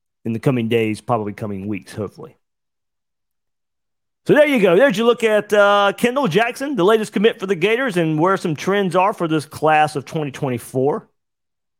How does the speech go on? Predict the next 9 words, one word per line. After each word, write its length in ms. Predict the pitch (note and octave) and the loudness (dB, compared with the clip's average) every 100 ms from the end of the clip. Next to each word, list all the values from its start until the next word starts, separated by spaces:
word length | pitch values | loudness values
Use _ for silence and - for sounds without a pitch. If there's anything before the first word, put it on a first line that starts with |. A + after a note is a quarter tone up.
| _ _ _ _ _ _ _ _ _ _ _ _ _ _ _ _ _ _ - | _ _ _ _ _ _ _ _ _ _ _ _ _ _ _ _ _ _ -8
And 320 | A#2 A#2 B2 | -6 -4 -6
it's 100 | B2 | -10
a 40 | |
fun 200 | - E3 | -4 -2
time. 280 | F#3+ E4+ A#3 | 0 -4 -4
Hopefully, 500 | G#2+ G3 G#3 G#3+ G#3 | -2 -2 0 -4 -6
like 200 | - D3+ | -2 -2
I 40 | F#3+ | -2
said, 320 | - D#3 F3+ | -4 -8 -8